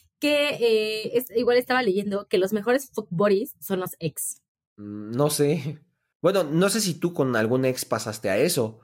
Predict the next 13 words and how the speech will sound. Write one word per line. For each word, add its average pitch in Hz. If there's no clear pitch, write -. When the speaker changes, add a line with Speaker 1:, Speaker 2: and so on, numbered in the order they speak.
Speaker 2:
¿Cómo 160
te 170
fue? 156
Speaker 1:
Ay, 151
sí. -
Quemándome 254
con 247
la 214
pregunta 214
que 240
acabo 208
de 208
hacer. 175